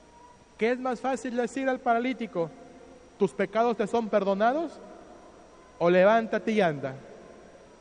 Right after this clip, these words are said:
Pues para que sepáis que el Hijo del Hombre tiene potestad en la tierra para perdonar pecados.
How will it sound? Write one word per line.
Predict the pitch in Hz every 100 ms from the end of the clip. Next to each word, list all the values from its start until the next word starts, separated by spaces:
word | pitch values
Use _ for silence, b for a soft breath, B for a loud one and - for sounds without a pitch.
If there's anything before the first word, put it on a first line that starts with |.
| - - - - _ _ _
Pues | 208 208
para | 196 196 190
que | 196
sepáis | 185 190 - 233 226
que | -
el | 196
Hijo | 190 - 220
del | 202 220
Hombre | 226 214 190
tiene | 220 220
potestad | 220 190 190 202
en | 220
la | 214
tierra | 208 226 214 196
para | 196 190
perdonar | 196 185 180 185 214
pecados. | 226 208 160 131 127